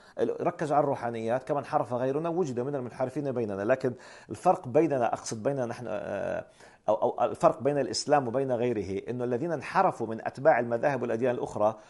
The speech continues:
هم انحرفوا نتيجة تحريف الدين نفسه، فالدين منحرف والناس منحرفون، فزي ما بيقولوا يعني كارثة. إحنا عندنا الحمد لله الإسلام نفسه لم ينحرف،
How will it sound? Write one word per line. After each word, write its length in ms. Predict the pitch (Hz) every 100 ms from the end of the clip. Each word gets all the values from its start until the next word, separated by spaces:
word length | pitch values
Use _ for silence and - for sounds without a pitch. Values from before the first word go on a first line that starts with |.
| - -
هم 100 | 120
انحرفوا 380 | 123 165 185 160
نتيجة 220 | 151 147
تحريف 420 | 147 127 160 160
الدين 340 | 131 113 160 135
نفسه، 280 | 117 -
فالدين 320 | 98 117 151 175
منحرف 340 | 151 165 139
والناس 280 | 139 135 113
منحرفون، 540 | 110 101 95 - 87
فزي 800 | - - 160 151 139 135 131 127
ما 120 | 135 131
بيقولوا 600 | 127 139 131 131 131 127
يعني 640 | 107 107 110 107 98 95
كارثة. 420 | - 123 92 - - - - - - -
إحنا 140 | 131
عندنا 220 | 170 233
الحمد 280 | 196 160 170
لله 200 | 156 156
الإسلام 280 | 127 - 160
نفسه 220 | 170 -
لم 140 | 151 160
ينحرف، 500 | 151 113 98 -